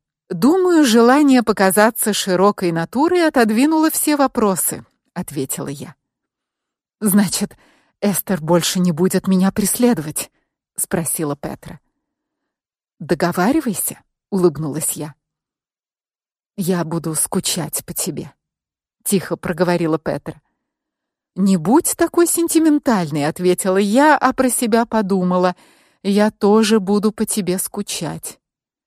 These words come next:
Ты сейчас в аэропорт? Хочешь, я подвезу тебя? спросила Петра. Нет, я сама.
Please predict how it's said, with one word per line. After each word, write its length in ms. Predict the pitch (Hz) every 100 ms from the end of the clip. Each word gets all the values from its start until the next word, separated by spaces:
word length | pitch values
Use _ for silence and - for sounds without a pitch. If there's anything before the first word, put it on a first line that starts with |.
| _
Ты 140 | - 262
сейчас 480 | - 226 233 220
в 60 | 208
аэропорт? 640 | 220 214 214 302 294 - - _ _
Хочешь, 460 | - - 285 202 -
я 260 | 196 170 175
подвезу 520 | - 202 214 233 339
тебя? 400 | - 185 139 - _ _ _ _
спросила 560 | - - 175 - 151 147
Петра. 440 | 165 160 - 175 _ _ _ _ _ _ _ _ _ _ -
Нет, 320 | 247 214 180
я 220 | 208 214
сама. 440 | - 226 185 156